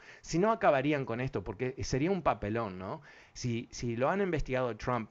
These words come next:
en, en el estado de Nueva York, por ejemplo, el procurador de Manhattan, yo creo que estamos a tres años de investigaciones, si no cuatro años de investigaciones. Si no logran, ah,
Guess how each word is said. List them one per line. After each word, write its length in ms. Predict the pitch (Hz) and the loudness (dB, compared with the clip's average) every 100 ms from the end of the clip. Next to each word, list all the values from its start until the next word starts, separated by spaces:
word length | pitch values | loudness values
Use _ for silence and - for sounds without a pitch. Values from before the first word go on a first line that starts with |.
| - | -8
en, 320 | 101 92 92 | -8 -6 -8
en 80 | 104 | -6
el 80 | 107 | -4
estado 220 | 101 131 | 0 2
de 60 | 135 | 2
Nueva 160 | 113 | 0
York, 160 | 104 107 | -2 -4
por 120 | 104 | -6
ejemplo, 240 | 95 104 92 | -6 -6 -6
el 60 | |
procurador 340 | 98 95 101 110 | -8 -6 -4 -4
de 60 | |
Manhattan, 500 | 113 95 104 90 87 - - - - - | -6 -4 -6 -6 -10 -12 -20 -20 -20 -12
yo 100 | - | -4
creo 120 | 190 | -2
que 60 | 151 | 2
estamos 320 | 147 143 120 | 2 2 0
a 120 | 92 | -2
tres 260 | 117 110 117 | 0 0 2
años 440 | 123 127 92 - | 0 -2 -6 -6
de 80 | 95 | -6
investigaciones, 800 | 92 87 90 85 120 117 95 90 | -4 -4 -4 -2 -2 -2 -4 -8
si 180 | - 95 | -8 -6
no 160 | 98 | -6
cuatro 340 | 95 107 107 101 | -2 -2 -2 -4
años 180 | 95 | -4
de 60 | 90 | -8
investigaciones. 640 | 87 87 90 87 131 92 78 - - - | -8 -6 -6 -2 -2 -2 -12 -18 -20 -20
Si 220 | - - 127 | -10 -2 2
no 280 | 135 165 190 | 4 6 6
logran, 960 | 151 147 151 156 139 113 101 98 98 - | 6 8 8 6 4 0 -2 -6 -10 -8
ah, 760 | 98 92 90 90 87 87 82 | -6 -4 -4 -6 -6 -8 -10